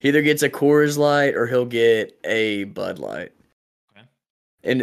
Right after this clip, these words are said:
Speaker 1: he also has the funniest drink order when he sits down. And this is why I feel like he gets one or the other, 'cause he sits down and goes, "I'll just have Coors Light or Bud Light, whatever you have."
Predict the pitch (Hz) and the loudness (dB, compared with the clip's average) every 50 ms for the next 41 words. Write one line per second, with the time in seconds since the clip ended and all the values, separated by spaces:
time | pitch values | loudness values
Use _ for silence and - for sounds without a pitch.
0 | - - - 135 139 147 151 156 156 170 175 170 160 147 139 131 - 127 123 127 | -4 -4 -2 0 2 4 4 4 4 4 4 4 4 2 -2 -4 -4 -4 -2 -2
1 | 127 123 123 120 110 113 110 117 117 127 127 127 127 127 127 120 117 - 131 123 | -2 -4 -6 -6 -6 -4 -4 -4 -2 0 0 2 0 0 -2 -2 -4 -4 -4 -4
2 | 123 - 131 127 127 123 127 147 156 160 139 127 123 117 117 113 110 - 113 113 | -4 -2 -2 -2 -2 -2 -4 -4 -4 -4 -4 -2 0 0 0 0 -2 -2 -4 -4
3 | 113 117 113 120 113 - 113 113 117 113 107 104 104 107 117 113 113 113 131 120 | -4 -4 -6 -6 -6 -6 -6 -6 -4 -4 -4 -4 -2 -2 -2 -2 -2 -4 -4 -4
4 | 120 120 - 139 131 - - 135 127 123 123 117 117 110 110 - _ - - - | -4 -6 -6 -8 -8 -6 -4 -4 -4 -4 -2 -2 -2 -2 -4 -6 _ -20 -20 -20
5 | _ _ _ _ _ _ _ _ - 139 139 147 165 160 151 156 - 147 135 135 | _ _ _ _ _ _ _ _ -2 0 2 2 2 2 2 2 2 2 4 4
6 | 131 131 127 123 117 113 107 110 110 107 101 101 101 101 98 107 104 107 101 101 | 4 2 2 2 2 2 2 2 2 2 0 0 -2 -2 -2 -2 -2 -2 -2 -2
7 | 95 98 113 98 98 95 92 107 - | -4 -4 -4 -4 -4 -4 -6 -8 -8